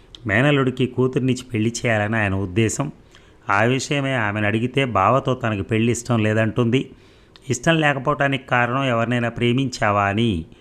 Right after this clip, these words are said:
కూతుర్ని అడుగుతాడు అరవిందరావు. మరి దానికి మాధవి ఏం చెప్పిందో మనం ఇవాళ విందాం. సీరియల్ మానసచోరుడు రెండవ భాగం,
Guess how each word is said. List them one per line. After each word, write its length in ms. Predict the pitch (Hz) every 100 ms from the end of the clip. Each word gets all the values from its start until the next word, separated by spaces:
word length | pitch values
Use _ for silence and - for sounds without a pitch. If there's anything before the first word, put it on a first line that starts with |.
| - - -
కూతుర్ని 480 | - 123 127 135 107
అడుగుతాడు 600 | 85 101 120 104 87 117 -
అరవిందరావు. 560 | 92 92 92 87 85 87 - - - - - - - -
మరి 380 | 98 107 104 82 - - _ _ - _ 101
దానికి 380 | 90 104 -
మాధవి 480 | 104 87 101 104 110
ఏం 220 | 104 104
చెప్పిందో 640 | 117 - 113 117 107 123 - 117
మనం 360 | 95 92 85 - _ _ - - -
ఇవాళ 300 | 98 92 98
విందాం. 380 | 95 92 123 156 - _ - - - - -
సీరియల్ 500 | - 127 123 113 107
మానసచోరుడు 960 | 92 98 113 117 127 - 120 110 117
రెండవ 360 | 104 98 98 107
భాగం, 480 | 104 104 135 185